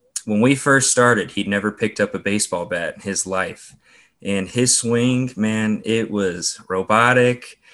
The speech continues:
It was rusty. Did not look that great. But he showed up today for our first lesson in probably four or five months and looked like he'd been playing professional baseball, um, during that time. The dude was just absolutely crushing the ball. I was pitching it to him.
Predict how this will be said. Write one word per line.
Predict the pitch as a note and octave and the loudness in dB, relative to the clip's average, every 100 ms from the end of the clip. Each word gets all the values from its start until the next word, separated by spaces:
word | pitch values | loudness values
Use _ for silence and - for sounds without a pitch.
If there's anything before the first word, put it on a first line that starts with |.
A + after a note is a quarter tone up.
| _ - | _ -12
It | |
was | F2 F2 - | -10 -10 0
rusty. | G#2 A2 - B2 A2+ A2 - _ _ | 2 4 2 0 -2 -4 -10 _ _
Did | G2+ | -4
not | G2+ A2 | 0 2
look | A2+ A2+ | 2 2
that | G#2+ G#2 | 2 2
great. | G#2 A2 A2 - _ _ _ - | 2 2 2 -4 _ _ _ -2
But | G2+ | 0
he | |
showed | G2+ C#3+ C#3 | 0 2 4
up | C#3+ C#3+ | 4 2
today | C3 C3 A#2+ F2+ F2+ - | 4 6 6 2 -4 -8
for | - | 0
our | G#2 | 2
first | G2+ B2 A#2+ - | 2 2 2 2
lesson | A#2 A2 - A2+ A#2 A2+ | 2 2 2 0 -2 -4
in | F#2+ F#2+ F#2+ F#2+ | -6 -6 -6 -4
probably | - A#2+ C3 A2 F#2+ - _ | 0 0 2 -2 -2 -8 _
four | - A2 | 0 2
or | G#2+ | 2
five | G#2+ G2+ F#2+ | 2 2 2
months | F#2+ G2+ A#2+ - - _ _ _ _ _ _ _ | -2 -2 0 -2 -4 _ _ _ _ _ _ _
and | G#2+ A2 G#2 | -2 0 2
looked | G#2 A#2+ | 2 4
like | B2 A#2+ | 4 4
he'd | A#2 | 2
been | A#2 | 0
playing | G#2 A2+ A2 | 0 -2 -2
professional | A2 - G#2 - A#2 G2+ | -4 -2 0 0 -2 -2
baseball, | F#2+ G2 - D#2+ - _ _ _ - | -2 -2 -4 -8 -12 _ _ _ -8
um, | G2 F#2 | -6 -6
during | F#2 F#2 | -8 -10
that | F2+ E2+ | -10 -12
time. | - F2+ F2+ _ - - - | -14 -16 -16 _ -20 -16 -6
The | A2+ | -4
dude | A2 A#2 | 0 0
was | A#2 G#2+ - | 0 0 -2
just | G2 - | -6 -4
absolutely | G2 G#2+ - A#2 A#2 G#2+ G2 | 0 2 2 0 0 -2 -4
crushing | - A2+ G#2+ - A#2 | -4 0 0 0 -2
the | A2 | 0
ball. | A2 A2 A2+ A#2 - | 2 2 2 0 -2
I | G#2 | -4
was | F#2+ | -4
pitching | - A#2+ A#2+ B2+ | -6 -6 0 0
it | A#2+ | 0
to | - B2 | 0 0
him. | B2 B2 | 0 -2